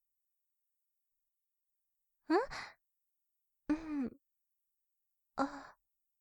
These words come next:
はい。本当に、もうお姉さんとエッチなことしたくないんだ。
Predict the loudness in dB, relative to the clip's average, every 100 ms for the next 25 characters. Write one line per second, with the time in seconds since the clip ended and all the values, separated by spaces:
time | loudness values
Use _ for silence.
0 | _ -8 -8 -2 6 6 6 -2 -8 -8
1 | -8 -16 _ _ _ _ _ _ 4 6
2 | 6 2 0 0 -4 -6 -6 -8 -10 -16
3 | _ _ 6 10 10 10 6 6 4 4
4 | 6 4 4 0 0 2 4 4 0 -2
5 | -4 -2 -4 -2 -4 -2 -4 -6 -6 -8